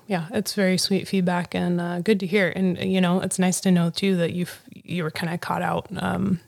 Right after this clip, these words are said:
by that. I try and, I try and soften, soften the delivery a bit. Um, and I'm learning every time as a, as I go and, and grow this and invite more people to join. It's a, if it makes you feel any better,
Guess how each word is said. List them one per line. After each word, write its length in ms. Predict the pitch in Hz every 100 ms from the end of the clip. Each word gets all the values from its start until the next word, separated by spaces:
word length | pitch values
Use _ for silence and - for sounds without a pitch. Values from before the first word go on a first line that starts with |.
| _
by 200 | 190 165
that. 260 | 170 - -
I 40 |
try 220 | 175 - 175
and, 340 | 170 160 160
I 80 | 190
try 160 | - 175
and 120 | 165
soften, 560 | 175 165 170 165 170 -
soften 440 | - 175 - 170
the 100 | 170
delivery 600 | 160 165 165 170 170 170 -
a 100 | 202
bit. 260 | 175 175 -
Um, 320 | 202 190 190 190
and 80 | 190
I'm 140 | 185
learning 320 | 180 175 175
every 160 | 175 175
time 340 | 185 180 180 - _ _ _ _ _ _ -
as 220 | 202 175 180
a, 220 | 165 160 - - - -
as 140 | 202
I 80 | 185
go 280 | 180 175 175
and, 200 | 175 175
and 280 | 196 185 185
grow 260 | 185 180 180
this 260 | - 190
and 100 | 202
invite 280 | 196 190 190
more 160 | 208 202
people 460 | - 190 196 190 - - - - -
to 120 | 220
join. 380 | 175 180 180 165
It's 180 | 196 220
a, 300 | 190 - -
if 200 | - -
it 260 | 190 180 -
makes 300 | 185 180 -
you 60 |
feel 240 | 180 196 202
any 120 | 208
better, 500 | 196 196 190 185 -